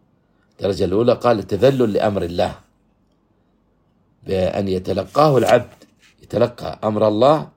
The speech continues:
بذلة الانقياد والقبول والامتثال،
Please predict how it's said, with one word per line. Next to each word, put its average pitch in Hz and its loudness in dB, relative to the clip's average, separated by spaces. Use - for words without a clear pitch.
بذلة 95 -2
الانقياد 95 -2
والقبول 92 -2
والامتثال، - 0